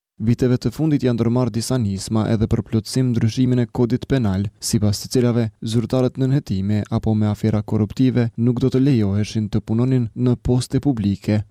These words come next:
por një gjë e tillë nuk është zbatuar në praktik. Sociologu Ardian Gola vlerëson se morali i dobët politik në Kosovë, i cili sipas tij është rezultat i të kuptuarit të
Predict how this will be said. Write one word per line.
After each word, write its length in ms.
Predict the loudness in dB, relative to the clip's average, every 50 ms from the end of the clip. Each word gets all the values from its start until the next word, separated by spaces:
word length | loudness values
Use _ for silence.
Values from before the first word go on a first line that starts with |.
| _ 0
por 240 | 2 2 2 2 2
një 160 | 2 2 2
gjë 220 | 2 2 0 0 0
e 60 | 0 2
tillë 200 | 2 2 2 0 -2 -6 _
nuk 160 | -4 -2 0 0
është 240 | 0 0 -4 -2
zbatuar 400 | 0 0 0 2 2 2 2 2
në 160 | 0 -2 -2 -2
praktik. 540 | -2 -2 -4 -4 -6 -6 -6 -6 -10 -18 -20 _ _ _ _ _ _
Sociologu 560 | -2 -2 0 2 2 2 2 2 0 0 0
Ardian 380 | 0 0 0 0 -2 -2 -2 -2
Gola 300 | -2 -2 0 0 0 -2 0
vlerëson 380 | 0 0 -2 0 -2 -2 -2 0
se 120 | 0 0 0
morali 300 | 2 2 2 2 2 0
i 20 |
dobët 380 | 0 0 0 0 0 0 -2 -2
politik 460 | 0 -2 0 0 0 0 -2 -4 -2 -4
në 80 | -6 -2
Kosovë, 540 | -2 -4 -4 -2 -2 -2 -2 -4 -6 -4 -2
i 80 | -2
cili 240 | -2 0 0 0 0 0 0
sipas 320 | 0 0 0 0 -2 -2
tij 220 | 0 0 2 2 2 0 -2
është 280 | -4 -4 -2 -2 -2 -2
rezultat 400 | 0 0 0 0 -2 -2 -2 -2 -2 -2
i 60 | 0
të 80 | 0 -2
kuptuarit 540 | -4 -4 -6 -2 0 0 2 2 0 0 -2
të 80 | -4